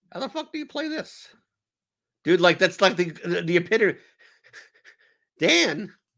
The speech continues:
Daniel, what are you doing? Like, this is the epitome of the lineup that I wasn't gonna play. Uh, because I kn-, okay, now I see why. I see, I, I see why.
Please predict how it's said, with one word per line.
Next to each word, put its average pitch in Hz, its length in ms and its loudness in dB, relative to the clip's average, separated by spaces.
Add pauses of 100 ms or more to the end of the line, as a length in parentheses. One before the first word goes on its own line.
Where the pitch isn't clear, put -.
(180)
Daniel, 190 340 -6
what 151 140 -2
are 311 60 -2
you 285 100 -4
doing? 226 460 -6 (1300)
Like, 147 140 -6
this 233 120 -4
is 277 60 -10
the 269 120 2
epitome 247 480 2
of 180 100 -2
the 170 80 2
lineup 175 300 2
that 170 100 0
I 165 60 4
wasn't 160 260 0
gonna 160 120 -4
play. 151 200 -2
Uh, 165 200 2 (140)
because 170 360 2 (320)
I 165 200 6
kn-, 170 120 -8 (180)
okay, 113 200 -4
now 117 260 2
I 123 80 2
see 120 180 -10
why. 92 360 -8 (1800)
I 104 100 -6
see, - 220 -10
I, 107 140 -4 (160)
I 101 100 -8
see 101 220 -14
why. 85 220 -20